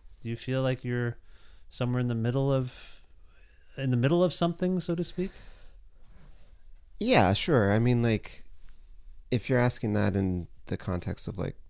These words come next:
Speaker 2: do these songs, am I trying to tell some narrative of my own life? Then not exactly. Like, there's not the intent of that. Um, but it's made, it's all made from, like, the stuff of my <laughs> life,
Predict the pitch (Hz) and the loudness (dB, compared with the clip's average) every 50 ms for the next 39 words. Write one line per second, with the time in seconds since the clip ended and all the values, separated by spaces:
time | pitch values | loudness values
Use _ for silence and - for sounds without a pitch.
0 | - - 92 90 - 87 87 - - - 92 87 87 85 82 82 82 87 87 90 | -12 -8 -8 -4 -4 -4 -2 -2 0 0 0 0 0 0 -2 -2 -4 -4 -6 -6
1 | 87 - - - - - - - - - - - - - - - - - - - | -6 -4 -4 -2 -2 -4 -6 -10 -14 -16 -18 -18 -16 -18 -16 -16 -14 -16 -16 -18
2 | - - - - 80 90 98 95 87 - - - 92 87 80 90 82 - - 80 | -20 -18 -12 -8 -4 -2 0 0 0 -2 -2 -2 -2 -2 -2 -4 -4 -4 -4 -2
3 | - - - 82 80 - - 82 - 90 90 87 85 85 - 82 85 80 78 78 | -2 -2 -4 -2 -4 -4 -4 -4 -4 -6 -6 -8 -10 -8 -8 -6 -6 -4 -6 -6
4 | 78 - - - 76 - - - - - - - - - - - - - - - | -6 -6 -6 -4 -6 -6 -6 -8 -12 -14 -16 -16 -18 -20 -20 -20 -20 -20 -20 -20
5 | - - - - 85 80 78 73 76 76 - - - - - - - - - 95 | -20 -14 -8 -6 -4 -4 -4 -6 -8 -8 -10 -14 -18 -20 -20 -20 -16 -10 -8 -6
6 | 92 82 73 73 64 57 - - - - - - - - - - - - - - | -6 -4 -6 -6 -8 -8 -10 -10 -10 -10 -6 -6 -6 -6 -6 -8 -10 -8 -4 -2
7 | 110 113 120 127 135 - - - - - - - - - - - - - - 95 | 0 0 0 0 -2 -4 -8 -14 -16 -14 -14 -12 -14 -14 -16 -18 -16 -12 -10 -10
8 | - - - 82 82 - - - 80 78 - - 80 82 80 80 - - 71 90 | -10 -6 -6 -6 -6 -4 -6 -6 -6 -8 -6 -6 -6 -6 -6 -6 -6 -4 -4 -4
9 | 95 - 104 92 101 101 98 101 107 104 - - - - - - - - - - | -4 -4 -6 -4 -2 0 0 0 0 -2 -4 -8 -12 -12 -12 -12 -14 -14 -16 -18
10 | - - - - - - 90 85 85 87 90 85 82 92 - - - - - - | -20 -20 -20 -16 -8 -4 -2 0 0 0 -2 -4 -6 -8 -12 -16 -20 -20 -18 -10
11 | 127 - 92 - 87 82 - - - - 101 95 90 90 90 87 82 - - - | -4 -2 0 0 0 0 0 0 0 0 0 2 2 2 2 0 -2 -4 -4 0
12 | - 117 101 90 85 85 90 87 87 - - - - 80 78 78 76 71 - - | 0 2 2 2 2 0 0 0 -2 -2 -6 -8 -8 -6 -6 -6 -6 -6 -8 -8
13 | - - - - - 156 - - - 76 - - - - - - - - - - | -12 -16 -12 -6 -4 -2 -2 -2 -2 -4 -6 -6 -10 -12 -10 -10 -8 -8 -8 -6
14 | 82 - 98 107 135 - - - - | -4 -2 -2 -2 -2 -4 -6 -10 -10